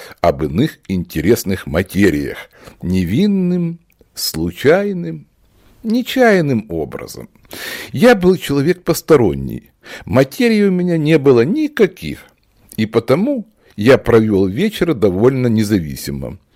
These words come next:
Тут был еще один господин, у которого, кажется,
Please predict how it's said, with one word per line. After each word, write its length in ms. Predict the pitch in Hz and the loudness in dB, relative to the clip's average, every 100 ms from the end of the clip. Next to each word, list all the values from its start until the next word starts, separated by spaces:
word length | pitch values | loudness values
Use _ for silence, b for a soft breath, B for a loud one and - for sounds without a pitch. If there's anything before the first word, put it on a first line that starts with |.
| b b b | b b b
Тут 180 | - 240 | -2 -2
был 240 | 139 123 113 | 2 2 4
еще 460 | 113 107 - 156 | 2 0 0 2
один 280 | 175 165 156 | 2 -2 -4
господин, 640 | 151 - - 139 127 127 - B B | -4 -4 -2 -2 -2 -8 -10 B B
у 80 | 104 | -8
которого, 600 | - - 226 202 87 - _ _ _ | -4 2 4 6 2 -2 _ _ _
кажется, 640 | - 98 - - - - | 2 2 0 -12 -14 -16